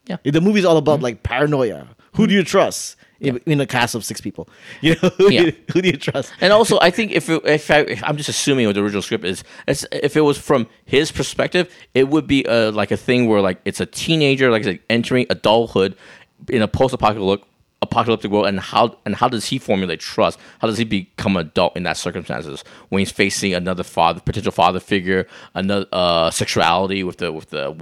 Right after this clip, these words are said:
Speaker 1: uh, other person's wife and stuff like that?
Speaker 2: Right.
Speaker 1: You know, you know what I'm saying? And also a little bit of, like, how do you, how does he become a big brother in this world where death is less like that? You know what I mean? Where s-, the sense of death and dread is, uh, is, is, is all, is everywhere.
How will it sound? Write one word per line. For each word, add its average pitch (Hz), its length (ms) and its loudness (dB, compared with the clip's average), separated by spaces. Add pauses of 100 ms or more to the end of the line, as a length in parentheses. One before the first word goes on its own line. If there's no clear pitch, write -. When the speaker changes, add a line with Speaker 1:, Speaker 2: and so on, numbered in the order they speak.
(160)
Speaker 1:
uh, 90 40 -4
other 87 240 -4
person's 92 320 -6
wife 80 260 -2
and 104 80 -4
stuff 98 160 -8
like 98 120 -2
that? 95 100 2
Speaker 2:
Right. 104 200 -2
Speaker 1:
You 123 100 0
know, 117 240 -2 (100)
you 120 60 -2
know 120 80 2
what 120 60 2
I'm 117 60 0
saying? 135 200 0 (160)
And 139 140 2
also 160 280 4
a 120 180 -2
little 127 160 2
bit 123 140 4
of, 104 160 -2
like, 95 180 -2
how 95 160 0
do 104 60 -2
you, 107 80 -4
how 113 60 -6
does 104 100 -2
he 98 60 -10
become 95 180 -4
a 90 80 -2
big - 420 -6
brother 113 280 2
in 85 120 -6
this 85 220 -12
world 85 340 -4 (240)
where 92 140 0
death 87 260 -8
is 85 120 -12
less - 260 -10
like 80 180 -6
that? 78 300 -4
You 76 100 -10
know 80 60 -6
what 80 80 -4
I - 20 -8
mean? 87 160 -6
Where 90 140 -6 (200)
s-, - 220 -12
the 101 140 -4
sense 107 180 -4
of 85 160 -12
death 92 240 0
and 87 160 -10
dread 87 460 -2 (340)
is, 82 340 -6
uh, 80 240 -2 (180)
is, - 420 -6
is, 90 260 -6 (220)
is 110 160 0
all, 131 320 4
is 117 200 -2
everywhere. 160 380 0